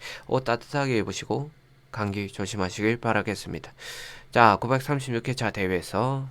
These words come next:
번호마저 뽑아보도록 하겠습니다. 십팔 번이 나온 다음에는 과연 어떤 수가 나올 것인지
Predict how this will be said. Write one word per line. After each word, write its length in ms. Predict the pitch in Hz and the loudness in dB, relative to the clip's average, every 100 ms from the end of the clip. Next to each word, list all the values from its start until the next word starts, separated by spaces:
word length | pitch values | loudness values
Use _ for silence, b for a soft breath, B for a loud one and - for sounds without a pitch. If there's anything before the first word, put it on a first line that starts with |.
| - | 0
번호마저 580 | 101 95 87 85 120 131 | 2 4 2 2 2 0
뽑아보도록 880 | - 123 123 123 98 101 104 120 - | -2 2 2 2 -4 -2 -2 -2 -2
하겠습니다. 580 | 107 104 - - - - - B B B | -2 -2 -6 -12 -12 -14 -14 B B B
십팔 280 | - 139 185 | -8 -2 0
번이 240 | 185 180 | 2 4
나온 240 | 139 95 98 | 6 6 6
다음에는 640 | 120 104 90 104 113 92 | 6 6 4 6 6 4
과연 320 | 87 92 95 120 | 2 0 2 2
어떤 380 | 101 - 110 117 | 2 0 -2 -2
수가 220 | 127 131 | -2 0
나올 260 | 123 120 | 2 2
것인지 600 | 127 143 147 101 87 95 | 0 -4 -4 -2 -2 -4